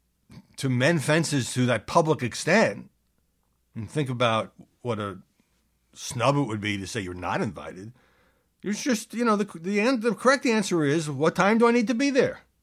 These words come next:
What do I need to wear?" Um, I saw this in The Guardian. Seems like a fairly huge deal. Scientists have created mice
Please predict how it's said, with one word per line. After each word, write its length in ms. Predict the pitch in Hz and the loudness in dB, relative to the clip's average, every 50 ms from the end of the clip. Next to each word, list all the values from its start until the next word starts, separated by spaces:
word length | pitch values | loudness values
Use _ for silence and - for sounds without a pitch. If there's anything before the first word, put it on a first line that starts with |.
| _ _ _ _ 123 - - _ _ _ | _ _ _ _ -20 -20 -20 _ _ _
What 180 | _ - 92 104 | _ -12 -8 -4
do 100 | 117 127 | -2 -2
I 60 | 131 | -2
need 160 | 139 139 131 | -2 -4 -4
to 80 | 139 147 | -6 -6
wear?" 320 | 151 165 180 143 104 - - _ _ - - - - _ _ _ _ _ - - _ _ _ | -6 -6 -6 -8 -10 -12 -16 _ _ -20 -20 -20 -20 _ _ _ _ _ -20 -20 _ _ _
Um, 340 | - 156 151 151 151 147 - - _ _ | 2 4 4 4 4 2 -2 -10 _ _
I 80 | 147 175 | 0 0
saw 220 | - - 262 285 | 4 8 8 8
this 180 | 311 311 220 277 | 8 8 4 4
in 80 | 269 | 4
The 80 | 214 175 | 4 4
Guardian. 640 | 131 147 143 143 151 170 190 208 233 247 233 226 - - _ _ _ _ _ _ _ _ _ _ _ _ _ _ _ | 4 6 6 6 6 6 4 2 0 0 -2 -4 -6 -12 _ _ _ _ _ _ _ _ _ _ _ _ _ _ _
Seems 340 | - - - 175 202 190 160 | -16 -4 0 2 2 2 2
like 200 | 175 175 135 151 | 2 0 0 -2
a 40 | 131 | -4
fairly 600 | - - - - 160 147 151 156 156 165 165 165 | -6 -6 -2 2 4 4 6 6 6 4 2 2
huge 680 | 165 143 - - 147 156 156 156 151 156 160 135 110 104 | 0 -2 -4 -2 0 2 4 4 4 2 2 0 -2 2
deal. 460 | 131 135 139 147 156 185 220 240 - _ _ _ _ _ _ | 4 4 6 4 4 2 0 -2 -6 _ _ _ _ _ _
Scientists 720 | - - - 135 127 139 147 160 151 - 202 202 190 - | -12 -4 -2 0 0 2 0 0 0 0 -2 -2 -2 -2
have 160 | - 156 127 - | -2 -4 -4 -4
created 400 | - - 131 131 139 160 175 160 | -4 -2 0 2 2 2 0 0
mice 460 | 147 127 107 110 127 - - - | 0 -2 -2 -2 -4 -6 -8 -12